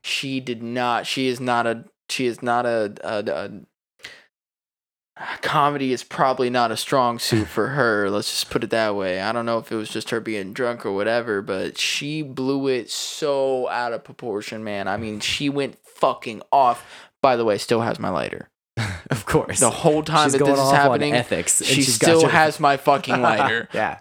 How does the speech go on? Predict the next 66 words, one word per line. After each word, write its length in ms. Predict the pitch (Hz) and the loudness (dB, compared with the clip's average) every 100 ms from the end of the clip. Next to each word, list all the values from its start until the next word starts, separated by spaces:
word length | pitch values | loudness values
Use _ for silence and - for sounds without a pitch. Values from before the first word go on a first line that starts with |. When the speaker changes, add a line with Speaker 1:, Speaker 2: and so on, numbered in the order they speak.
| _ | _
Speaker 1:
All 200 | 135 160 | 4 6
I 120 | 165 | 6
want 180 | 165 151 | 4 0
is 140 | 139 | 2
my 120 | 131 127 | 4 4
lighter 280 | 117 113 | 4 4
back 260 | 107 104 104 | 4 2 2
at 80 | 120 | -4
this 140 | 104 | -6
point. 480 | - 110 82 - - _ _ _ _ - | -2 -2 -2 -6 -10 _ _ _ _ 2
I 140 | 220 | 4
wanted 260 | 247 254 196 | 2 0 2
my 180 | 214 208 | 2 2
lighter 340 | 202 214 220 | 2 2 2
back, 400 | 214 220 226 220 | 2 2 0 0
like, 380 | 180 160 135 - _ _ _ _ _ _ _ - | 0 0 -2 -14 _ _ _ _ _ _ _ -10
ten 300 | - 190 170 | -2 0 2
minutes 340 | 139 120 107 | 0 0 -2
ago. 480 | 107 101 90 60 62 104 | -4 0 0 0 -4 -4
Speaker 2:
Oh, 160 | 95 | -4
man. 420 | 87 98 78 67 - | -4 -4 -6 -10 -8
Speaker 1:
Yeah. 480 | 131 127 87 69 - | 0 2 2 -2 -6
Speaker 2:
Okay. 280 | - 92 65 | -8 -6 -4
Speaker 1:
So, 600 | 60 214 214 220 185 - _ _ _ - | -2 0 2 4 2 -2 _ _ _ -10
'cause 140 | 180 | -2
I 60 | 190 | -2
was 80 | 180 | 0
trying 160 | 226 | -2
to 60 | 220 | -2
get 100 | 196 | -2
back 180 | 170 151 | -2 -2
up 80 | - | -2
to 60 | |
honesty. 560 | 104 170 131 - - 170 _ - | -2 -2 -6 -12 -14 -16 _ -8
Like, 240 | 104 82 | -6 -4
that's 180 | 98 95 | -6 -4
all 100 | 110 | -2
I 40 | 107 | -2
was 80 | - | -2
trying 160 | 107 | -4
to 80 | 110 | -2
do 240 | 131 127 101 | -2 0 -2
was, 220 | 92 - | -4 -4
like, 340 | 98 95 95 - | -2 -2 -4 0
I 80 | 120 | 0
was 180 | 117 | 0
literally 420 | 123 139 165 151 147 | -2 0 0 0 2
on 180 | 139 135 | 2 2
my 100 | 127 | 2
way 160 | 123 | 2
back 300 | 120 113 110 | 2 0 0
up. 120 | 117 | 0
I 60 | 95 | 0
was 100 | 101 | -2
like, 140 | 107 | -4
"All 60 | 80 | -2
right, 120 | 87 | -2
I'm 120 | 82 | -4
tired. 340 | - 110 120 120 | -4 -2 0 -2
I'm 140 | 110 | -2
ready 140 | 117 107 | -4 -2
to 80 | |
go 120 | 107 101 | -2 0
back 200 | 92 - | -2 -2
to 60 | |
bed. 480 | 101 104 107 107 | -2 0 2 0